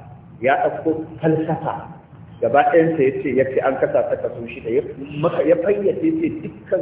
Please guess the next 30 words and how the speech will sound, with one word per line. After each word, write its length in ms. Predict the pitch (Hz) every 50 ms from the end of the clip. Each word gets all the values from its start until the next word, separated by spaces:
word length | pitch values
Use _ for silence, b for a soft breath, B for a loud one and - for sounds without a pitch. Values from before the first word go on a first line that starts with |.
| - -
su 80 | - -
falsafa 500 | - 143 139 - - 151 143 - 143 135 - - - - - - - - - - - - - - - - - - - 110 113
zance 320 | 117 127 120 123 123 - -
ne 380 | 147 151 151 147 143 131 120 117
na 100 | 123 120
da 140 | 117 123 123
ya 120 | 127 - 127
saba 400 | 135 135 147 143 143 135 123 117
wa 60 | 110 - -
shari'a 320 | 110 113 139 139 - 135 127 - - 127
kaza 140 | 120 127 127
kaza, 200 | 127 113 117 117 - -
sai 80 | 139 139
dai 140 | 135 143 135
falsafa 440 | - 160 165 160 - 170 - 160 139 117 -
ta 80 | - -
lissafi 580 | 196 180 180 180 - 170 170 170 170 170 170 165 160 - - - - - - - - - - - -
a 40 | 123 123
ciki 200 | 120 123 - 151
ake 200 | 160 - 151 160
fitar 240 | - - 160 151 -
da 100 | - 131
handasa 540 | - - 156 165 156 - 165 160 165 165 147 147 147 - - - - - - -
da 100 | - 127
kaza 280 | - 127 120 123 151 151
da 100 | 147 135
kaza 220 | - 123 120 127 139
da 100 | - -
kaza, 220 | - 120 131 156
ba 140 | 170 180